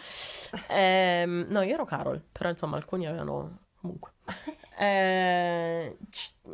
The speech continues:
Speaker 2: andiamo a casa sua una sera, stavamo ballando, un po' di vino, cose
Speaker 1: Mm.
Speaker 2: così,
Speaker 1: E se
Speaker 2: e
Speaker 1: voi
Speaker 2: lui
Speaker 1: vedeste come balla Carol, Madonna.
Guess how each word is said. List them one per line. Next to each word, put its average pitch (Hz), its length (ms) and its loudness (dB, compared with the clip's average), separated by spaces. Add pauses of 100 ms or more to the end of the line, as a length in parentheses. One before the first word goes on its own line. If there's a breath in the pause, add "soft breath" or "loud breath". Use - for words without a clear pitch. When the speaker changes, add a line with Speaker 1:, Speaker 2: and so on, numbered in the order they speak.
(140)
Speaker 2:
andiamo 240 540 0
a 165 80 -4
casa 202 260 -4
sua 185 300 0
una 180 160 -2
sera, 165 500 -2
stavamo 170 380 -2
ballando, 156 600 0
un 156 80 -4
po' 160 120 -6
di 160 120 -6
vino, 151 380 -6
cose 156 280 -4
Speaker 1:
Mm. 180 40 -10
Speaker 2:
così, 240 540 -4
Speaker 1:
E 180 160 -4
se - 100 -4
Speaker 2:
e 285 40 0
Speaker 1:
voi 254 120 4
Speaker 2:
lui 240 100 2
Speaker 1:
vedeste 147 280 -4
come 139 180 -6
balla 131 320 -4
Carol, 123 460 -8
Madonna. - 440 -14